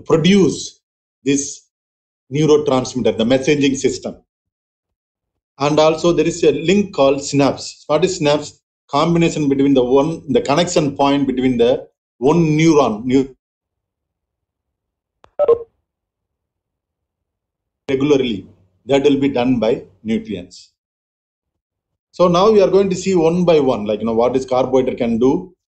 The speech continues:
what is protein can do, what is fats can do, what then one by one. You know, as I told you, our body produce, utilizes twenty to,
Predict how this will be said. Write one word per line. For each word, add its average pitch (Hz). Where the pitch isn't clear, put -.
what 123
is 127
protein 120
can 113
do, 123
what 117
is 120
fats 117
can 110
do, 127
what 110
then 120
one 123
by 104
one. 92
You 139
know, 156
as 135
I 147
told 170
you, 180
our 131
body 143
produce, 143
utilizes 143
twenty 151
to, 151